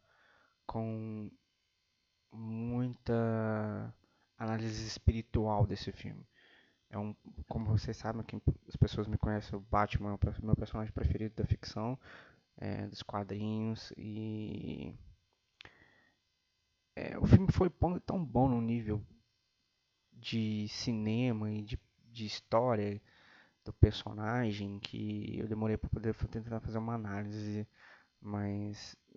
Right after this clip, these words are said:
espiritual, emocional daquilo que eu tava vendo.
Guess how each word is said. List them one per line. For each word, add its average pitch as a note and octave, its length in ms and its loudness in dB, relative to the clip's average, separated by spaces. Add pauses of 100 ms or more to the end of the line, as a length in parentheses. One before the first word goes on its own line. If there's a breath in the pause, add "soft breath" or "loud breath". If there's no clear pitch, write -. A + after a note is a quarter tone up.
espiritual, G#2 840 4
emocional G2+ 800 -4 (520 loud breath)
daquilo G#2+ 280 -4
que - 120 -4
eu - 40 -8
tava G#2+ 280 -2
vendo. A2 600 -2